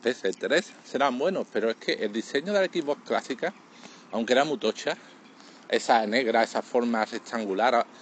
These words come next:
era guapísimo. Luego la trescientos sesenta, y era así, así. Y la P S dos, lo mismo, era el diseño de las faltas, no tanto. La, las faltas me parece un poco ladrillaco, pero el diseño de la P S dos Slim es una guapada, así cuquita,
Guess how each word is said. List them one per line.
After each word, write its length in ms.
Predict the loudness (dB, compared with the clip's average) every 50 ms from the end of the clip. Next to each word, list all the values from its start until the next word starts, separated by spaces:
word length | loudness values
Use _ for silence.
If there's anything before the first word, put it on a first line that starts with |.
| -20 -18 -6
era 240 | -2 2 2 2 0 0
guapísimo. 640 | 2 4 4 4 4 2 -2 -2 -4 -8 -8 -8 -8 -4
Luego 220 | -2 0 0 2 2
la 140 | 2 2 2
trescientos 360 | 0 -4 -2 -4 -6 -6 -4
sesenta, 480 | -6 -6 -6 -4 0 2 2 2 0 -6 -16 -8 -4
y 460 | 0 2 4 4 4 4 4 2 -2 -6 -20 -20 -20 -20 -20 -20 -20 -20 -20 -20 -20 -20 -20 -20 -18 -6
era 160 | 2 4 4 4
así, 200 | 4 4 4 4
así. 340 | 4 4 2 -2 -2 -2 -2 -6 -20 -20 -20 -20 -20 -20 -20 -20 -20 -20 -20 -20 -20 -20 -18 -10 -2
Y 640 | 2 2 4 4 4 4 4 6 6 6 4 4 2 0 -4 -4
la 240 | 2 4 4 4 4
P 100 | 2 0
S 200 | 0 2 0 2
dos, 220 | 4 4 4 2 0 -8 -18 -18 -14 -6
lo 120 | -2 0 2
mismo, 240 | 2 2 2 4 4 4
era 260 | 4 4 4 4 4
el 120 | 2 2
diseño 500 | -2 -4 -2 0 -2 -2 0 0 -2 -2 -4
de 160 | -2 -2 2
las 120 | 2 2 0
faltas, 340 | 2 2 2 2 2 0 -4
no 100 | -2 -2
tanto. 280 | -2 -4 -4 -6 -8
La, 180 | -6 -6 -8 -4
las 160 | -4 -4 -2
faltas 240 | 0 -2 -4 -2 -2
me 100 | -6 -2
parece 240 | 0 0 0 0 -4
un 80 | -6 -2
poco 240 | -4 -2 0 0
ladrillaco, 540 | 0 0 0 0 -2 0 -2 -2 -4 -4 -12 -12
pero 240 | -10 -8 -8 -8 -10 -10 -20 -20 -20 -20 -20 -20 -20 -8 -4
el 120 | -2 0
diseño 340 | 0 0 0 -2 -4 -4 0
de 60 | 2
la 80 | 0 2
P 120 | 2 -2
S 160 | -2 -2 -2
dos 140 | -2 0 0
Slim 180 | 0 -2 -4 -6 -4
es 200 | -4 -4 -6 -4
una 140 | -4 -2 0
guapada, 320 | 2 0 2 2 2 2 2
así 220 | 0 -2 -6 -6
cuquita, 640 | -4 -6 -6 -6 -8 -12 -10 -4 0 2 2 2